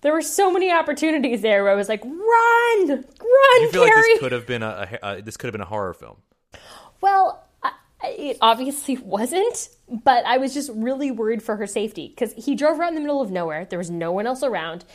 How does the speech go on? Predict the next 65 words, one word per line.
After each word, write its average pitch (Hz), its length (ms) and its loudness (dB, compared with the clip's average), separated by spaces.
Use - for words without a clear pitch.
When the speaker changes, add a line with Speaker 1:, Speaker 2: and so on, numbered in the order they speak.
Speaker 1:
He 269 120 -6
took 294 180 -2
her 339 140 -4
into 320 140 -4
this, 294 200 -4
like, 247 240 -2
old 254 400 2
mill 196 680 -2
that 214 280 2
is 196 200 -4
clearly 302 400 -4
dilapidated 185 720 -4
and 190 100 -6
is, 175 100 -6
like, 165 140 -6
falling 190 480 -4
down. 165 360 -6
She 208 160 -10
could 262 100 0
have 269 80 -8
just - 240 -10
fallen 202 320 -2
through 190 120 -12
the 165 80 -12
floor 190 300 -4
and 143 220 -14
died. 151 420 -4
But 320 100 -4
it, 311 140 -6
like, 311 180 -4
that 262 80 0
would 320 100 0
have 359 60 -2
been 349 100 -2
a 277 40 -2
perfect 262 340 -6
oppor-, 247 260 -2
that 269 140 2
would 269 80 -6
have 277 80 -4
been 269 100 -4
the 262 60 -2
perfect 247 320 -6
murder, 226 500 -4
right? 233 320 -6
He 196 120 -10
puts - 340 -10
her 247 60 -2
in 262 80 -2
his 285 80 -10
car, 202 400 -2
drives 165 240 -4
her 202 60 -4
out 226 100 -2
in 220 60 -12
the 254 60 -6
middle 254 200 -2
of 240 40 -4
nowhere, 160 300 -6
murders 220 260 -4
her, 202 260 -6
leaves 196 160 -6
the 202 60 -8
body, 160 420 -2
leaves. 143 400 -16